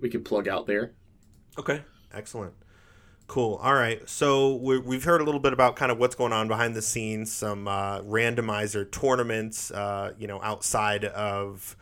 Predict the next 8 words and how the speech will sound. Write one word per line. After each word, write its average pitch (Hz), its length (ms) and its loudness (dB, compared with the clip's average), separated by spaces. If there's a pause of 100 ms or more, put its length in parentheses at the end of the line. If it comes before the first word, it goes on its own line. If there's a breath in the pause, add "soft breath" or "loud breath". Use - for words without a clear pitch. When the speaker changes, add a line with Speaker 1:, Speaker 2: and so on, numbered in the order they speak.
(260 loud breath)
Speaker 2:
the 95 440 -4
mainstream 104 600 -4
room 95 140 -8
and 92 100 -12
stuff 90 240 -8
like 95 180 -10
that. 92 320 -10 (480 loud breath)
Um, 104 500 0